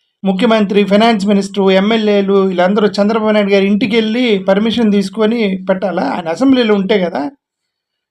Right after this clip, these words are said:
ప్రతిపక్ష నాయకుడికి చెప్పాలి. క్యాబినెట్లో చర్చిస్తారండి. క్యాబినెట్, క్యాబినెట్లో చర్చిస్తారు, క్యాబినెట్లో నిర్ణయం తీసుకుంటారు. క్యాబినెట్లో చర్చించేటప్పుడు అది పాలసీ రూపంలో చేయాల్సి వచ్చినప్పుడు హండ్రెడ్ పర్సెంట్ అసెంబ్లీలో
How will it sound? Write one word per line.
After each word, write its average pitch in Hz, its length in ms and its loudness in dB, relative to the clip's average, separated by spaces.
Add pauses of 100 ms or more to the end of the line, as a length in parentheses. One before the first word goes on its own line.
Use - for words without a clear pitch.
(180)
ప్రతిపక్ష 214 380 -2
నాయకుడికి 214 400 0
చెప్పాలి. 196 600 -2 (400)
క్యాబినెట్లో 233 500 0
చర్చిస్తారండి. 175 1080 -8
క్యాబినెట్, 196 480 -2 (920)
క్యాబినెట్లో 208 420 -2
చర్చిస్తారు, 196 760 -2
క్యాబినెట్లో 190 480 -2
నిర్ణయం 180 400 0
తీసుకుంటారు. 185 720 -2
క్యాబినెట్లో 190 500 -2
చర్చించేటప్పుడు 185 960 -4
అది 170 140 -4
పాలసీ 180 480 -4
రూపంలో 185 380 -2
చేయాల్సి 175 380 -2
వచ్చినప్పుడు 170 480 -8
హండ్రెడ్ 185 380 -6
పర్సెంట్ 190 320 -2
అసెంబ్లీలో 180 520 -2